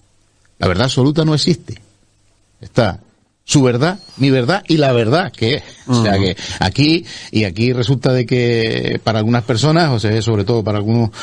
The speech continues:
Speaker 1: concejales, que o estás en el grupo de ellos o no existe. Ahí la, los ataques que ha tenido, por ejemplo, la compañera Miriam,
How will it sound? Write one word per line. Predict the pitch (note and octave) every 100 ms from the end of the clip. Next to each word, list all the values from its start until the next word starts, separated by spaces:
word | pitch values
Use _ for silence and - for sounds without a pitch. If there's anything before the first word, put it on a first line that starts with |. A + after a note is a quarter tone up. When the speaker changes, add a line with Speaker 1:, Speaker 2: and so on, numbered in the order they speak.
| - -
Speaker 1:
concejales, | B2 B2+ B2 C#3+ D#3+
que | -
o |
estás | G#2+ C3+
en | B2+
el | B2
grupo | A#2+ B2 A#2+
de | C3
ellos | D#3 C#3+
o |
no | A#2+
existe. | G#2 G3+ G3 -
Ahí | F#2 G2 G2
la, | G2 G2
los | G2+ F#2
ataques | F#2+ G#2 F#2+ -
que |
ha | G2
tenido, | G2 G#2
por | G2
ejemplo, | G2 G2
la | G2+
compañera | F#2+ F#2 G2 G#2+ G#2 G#2+
Miriam, | D#3+ F#3 F#3 G#3+